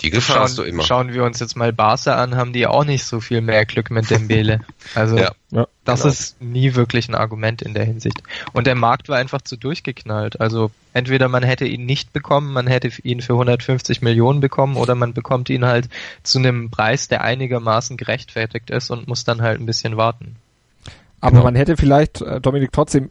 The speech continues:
Speaker 3: in diesem Transferfenster schon in die Position vielleicht investieren sollen?
Speaker 2: Ja, aber es gab ja nicht so viel auf dem Markt. Ähm, also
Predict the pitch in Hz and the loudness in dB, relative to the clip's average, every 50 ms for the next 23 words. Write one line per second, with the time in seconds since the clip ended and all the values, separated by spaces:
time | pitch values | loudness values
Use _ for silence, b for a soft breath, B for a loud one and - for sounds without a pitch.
0 | _ _ _ - 131 117 - 139 151 165 160 - 147 143 151 - - 160 143 - | _ _ _ -2 -2 0 0 0 2 2 2 4 4 2 2 2 2 2 2 2
1 | 160 156 - - 147 143 - 151 147 - 143 131 120 143 143 - - 147 131 131 | 0 0 0 0 0 0 2 0 0 0 0 -2 -2 -2 -2 0 0 0 0 -2
2 | 123 - - 131 147 147 - 156 151 151 156 - - - 135 127 131 - - - | -2 0 2 2 2 2 2 2 2 2 2 0 -2 0 2 2 2 2 0 2
3 | - - 147 160 175 - 233 240 - - - - - - - - - - - b | 2 2 2 2 0 -2 -2 -2 -6 -10 -20 -20 -20 -20 -20 -20 -20 -20 -20 b
4 | b b b b b _ 113 113 117 131 131 131 123 - - 117 117 123 127 - | b b b b b _ 0 2 2 2 2 0 -2 -2 0 -2 0 0 0 -2
5 | 131 120 113 113 110 113 107 - - - 117 113 110 110 - - - 113 110 113 | -2 -2 -4 -6 -12 -14 -14 -16 -14 -12 -10 -10 -10 -10 -12 -10 -8 -4 -2 0
6 | 113 110 110 107 - - 117 110 107 104 107 113 113 - - - - 117 113 110 | 0 0 0 -2 -2 -6 -4 0 2 2 2 2 0 -4 -10 -8 -4 -2 -2 -2
7 | 110 110 110 110 110 - b b b b b b b b b 123 127 | -2 -4 -8 -10 -12 -14 b b b b b b b b b -4 -4